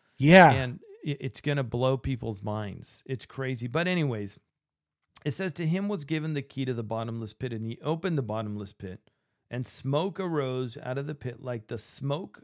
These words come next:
Speaker 2: of a great furnace." So the sun and the air were darkened because of the smoke of the pit. Then out of the smoke, locusts came upon the earth,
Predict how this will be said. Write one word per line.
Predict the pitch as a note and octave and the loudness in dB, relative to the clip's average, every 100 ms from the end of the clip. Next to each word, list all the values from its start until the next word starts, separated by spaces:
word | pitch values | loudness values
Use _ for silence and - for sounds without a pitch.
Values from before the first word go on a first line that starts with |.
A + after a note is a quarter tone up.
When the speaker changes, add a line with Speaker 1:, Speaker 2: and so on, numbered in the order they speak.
| _ | _
Speaker 2:
of | B2+ A2+ | -10 -10
a | |
great | G#2+ A#2 A#2+ | -8 -10 -10
furnace." | - - A3 F3 G#2+ - - _ _ _ _ _ _ | -12 -8 -4 -4 -6 -12 -20 _ _ _ _ _ _
So | - D#3 | -2 0
the | D3 | 0
sun | B2 - F#3+ G#3+ | -2 0 2 2
and | G#3+ | 2
the | G3 E3+ | 2 2
air | E3 D#3+ | 2 2
were | D3 | 0
darkened | C3 D3 D3 C#3+ D#3 | 0 0 -2 -2 -4
because | C3 B2 B2 | -4 -4 -6
of | B2+ | -6
the | A#2+ | -8
smoke | - - C3+ C#3 C#3 - | -8 -6 -4 -2 -6 -8
of | B2 | -8
the | A2+ G#2+ | -6 -8
pit. | - D3+ B2 G2 - | -8 -6 -6 -6 -8
Then | B2+ - _ D#3 | -8 -8 _ -2
out | F3 G#3 | 2 2
of | F#3+ C#3 | 0 -4
the | B2+ | -6
smoke, | A2 - C3+ B2 A#2 | -8 -6 -4 -4 -6
locusts | B2 C3 D3+ F3 F3 F#3 E3+ | -8 -4 0 0 -2 -6 -6
came | - D3 C#3 | -8 -6 -4
upon | C3 - B2+ C3 | -6 -6 -8 -6
the | C3 C3 | -6 -6
earth, | A#2 G#2 - | -8 -8 -12